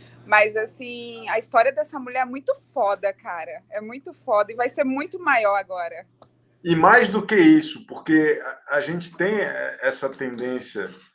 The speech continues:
Speaker 2: a, a de algumas pessoas, né, só falar, "Nossa, você é muito, sua história é muito legal, nossa, você me ensina muito", como dizem lá e tal,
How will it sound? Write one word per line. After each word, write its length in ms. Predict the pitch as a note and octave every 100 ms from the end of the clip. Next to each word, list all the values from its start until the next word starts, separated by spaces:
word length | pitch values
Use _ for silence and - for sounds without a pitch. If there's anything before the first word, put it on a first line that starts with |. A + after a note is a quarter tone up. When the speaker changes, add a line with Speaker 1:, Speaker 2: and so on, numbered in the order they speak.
| _ _ _ _ _ -
Speaker 2:
a, 880 | A2+ A2 A2 A2 A2 G#2+ A2 -
a 40 | B2+
de 100 | B2+
algumas 320 | B2 D#3 D3
pessoas, 500 | - C3 - E3+ D3
né, 100 | D3+
só 160 | D3 D#3
falar, 320 | - D3 D#3+
"Nossa, 480 | D3+ F3 F3 - D3
você 440 | C3 C#3 - D3+
é 60 | C#3
muito, 580 | C#3 D3 - D#3 C#3 C3
sua 180 | - C#3
história 300 | - D3+ D3
é 80 |
muito 240 | C3+ C#3+ D3
legal, 760 | B2 G2 B2 C#3+ C#3 A#2 F2 _ _ _ -
nossa, 520 | C#3 E3+ D#3+ - C3+
você 880 | A2+ B2+ C3 - D3 D3+ D3 C3 -
me 440 | C#3 C#3+ C3+ C3 B2
ensina 340 | A2 - D#3+
muito", 360 | G#2+ B2+ E3+ E3
como 260 | C3 B2
dizem 400 | G2 B2 C#3 G#2
lá 240 | G2 B2+ A2+
e 80 | -
tal, 260 | C#3 -